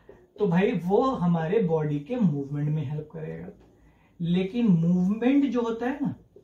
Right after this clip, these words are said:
वो भी अलग अलग टाइप का होता है। हमारे बॉडी में होने वाला जो मूवमेंट है वो अलग अलग टाइप का होता है। जैसे कुछ मूवमेंट है जो हमारे कंट्रोल में है, यानी कि उसको हम willingly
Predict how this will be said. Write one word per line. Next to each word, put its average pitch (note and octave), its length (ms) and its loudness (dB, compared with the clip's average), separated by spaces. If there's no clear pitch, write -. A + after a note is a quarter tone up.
वो E3+ 300 0
भी G3 600 0
अलग G3 260 4
अलग G3+ 280 2
टाइप D3 260 -6
का - 60 -10
होता A#2+ 280 -12
है। - 60 -20
हमारे C3+ 400 -6
बॉडी D3+ 300 -2
में F#3 120 -2
होने D#3+ 240 0
वाला F3 160 0
जो E3+ 140 0
मूवमेंट D#3 360 0
है A#3 60 0
वो A3+ 80 0
अलग A#3 160 -2
अलग B3+ 180 4
टाइप D#4+ 200 -2
का C4+ 80 -4
होता B3 260 -4
है। - 120 -18
जैसे A#3 360 0
कुछ B3 220 0
मूवमेंट A#3+ 420 4
है A#3+ 380 0
जो F3+ 120 0
हमारे D3 320 -2
कंट्रोल F3+ 500 2
में A#3+ 140 2
है, G3+ 420 -4
यानी E3 220 0
कि A#3+ 240 -8
उसको F#3+ 240 -2
हम F3+ 300 4
willingly E3+ 640 2